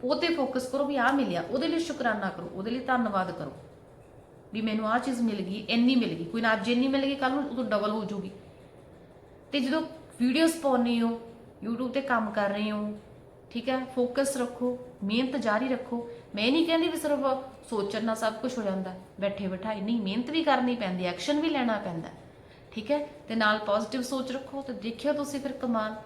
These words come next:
ਤੇ ਤੁਸੀਂ ਮੈਨੂੰ ਤਾਂ ਦੇਖ ਹੀ ਰਹੇ ਹੋ YouTube ਚੈਨਲ ਤੇ, ਦੋਨੋਂ ਚੈਨਲ ਤੇ ਮੈਂ ਵਧੀਆ ਗਰੋਥ ਕੀਤੀ ਆ। ਪਰਮਾਤਮਾ 'ਤੇ ਭਰੋਸਾ ਰੱਖਿਆ, ਸੋਚ ਨੂੰ ਪੋਜ਼ਿਟਿਵ ਰੱਖਿਆ, ਬਾਕੀ ਤੁਹਾਡੇ ਸਾਰਿਆਂ ਦੇ ਸਾਥ ਨਾਲ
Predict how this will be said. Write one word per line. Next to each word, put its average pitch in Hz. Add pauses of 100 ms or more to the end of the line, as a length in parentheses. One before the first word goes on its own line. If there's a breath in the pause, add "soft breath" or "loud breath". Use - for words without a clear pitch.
(240)
ਤੇ -
ਤੁਸੀਂ 240
ਮੈਨੂੰ 214
ਤਾਂ 226
ਦੇਖ 190
ਹੀ 240
ਰਹੇ 247
ਹੋ 254
YouTube 240
ਚੈਨਲ 220
ਤੇ, 214
ਦੋਨੋਂ 220
ਚੈਨਲ 214
ਤੇ 214
ਮੈਂ 214
ਵਧੀਆ 202
ਗਰੋਥ 226
ਕੀਤੀ 208
ਆ। 240 (440 loud breath)
ਪਰਮਾਤਮਾ 262
'ਤੇ 339
ਭਰੋਸਾ 359
ਰੱਖਿਆ, 330 (120)
ਸੋਚ 247
ਨੂੰ 285
ਪੋਜ਼ਿਟਿਵ 277
ਰੱਖਿਆ, 277 (180)
ਬਾਕੀ 220
ਤੁਹਾਡੇ 220
ਸਾਰਿਆਂ 214
ਦੇ 247
ਸਾਥ 214
ਨਾਲ 226